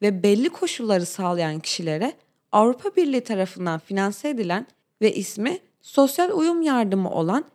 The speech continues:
yüz yirmi liralık bir aylık verilmekte. Bu paranın ihtiyaç sahibi kişilere ulaştırılması Türk Kızılayı'nın Kızılay Kart sistemiyle gerçekleştiriliyor.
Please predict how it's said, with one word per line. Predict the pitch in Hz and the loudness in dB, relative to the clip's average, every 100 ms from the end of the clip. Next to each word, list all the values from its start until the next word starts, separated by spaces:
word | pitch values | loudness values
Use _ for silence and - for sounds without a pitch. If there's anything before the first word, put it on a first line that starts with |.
| _ | _
yüz | 214 208 | 0 2
yirmi | 262 320 | 2 2
liralık | 440 381 359 427 - | 2 0 0 -2 -2
bir | - | 2
aylık | 240 240 240 | 2 2 0
verilmekte. | 175 147 143 135 - - - _ _ _ _ _ _ | -2 -2 -6 -12 -14 -20 -20 _ _ _ _ _ _
Bu | 330 | -4
paranın | 349 339 285 247 349 - | 0 2 2 2 -2 -2
ihtiyaç | 240 220 277 330 | -4 0 -2 -2
sahibi | - 285 262 233 202 | -4 -2 0 -2 -4
kişilere | - - 185 170 | -8 -2 0 0
ulaştırılması | 180 190 208 - 240 247 269 - 427 - _ | 0 0 -2 -6 -6 -4 -6 -6 -10 -10 _
Türk | - 370 - | -2 -2 -4
Kızılayı'nın | 240 214 190 180 254 - _ - | -2 2 2 2 -2 -6 _ -6
Kızılay | 311 302 330 320 | -4 0 0 0
Kart | - 302 302 | -2 -2 -2
sistemiyle | - 247 - 247 240 208 | -10 -6 -2 0 2 2
gerçekleştiriliyor. | 175 165 - 160 - 147 - 143 143 139 | 0 -2 -4 -8 -8 -10 -12 -16 -14 -14